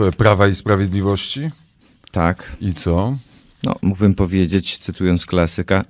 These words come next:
Speaker 2: "Oczywista oczywistość". Jeśli chcemy zmienić Polskę,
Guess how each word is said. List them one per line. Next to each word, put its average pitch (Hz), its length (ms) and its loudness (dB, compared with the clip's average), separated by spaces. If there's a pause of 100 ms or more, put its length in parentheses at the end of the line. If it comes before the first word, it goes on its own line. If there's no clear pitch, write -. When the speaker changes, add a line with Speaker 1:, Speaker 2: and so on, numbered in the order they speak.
Speaker 2:
"Oczywista 90 460 0
oczywistość". 98 800 -2 (500)
Jeśli 92 220 -4
chcemy 107 300 4
zmienić 95 400 4
Polskę, 104 640 2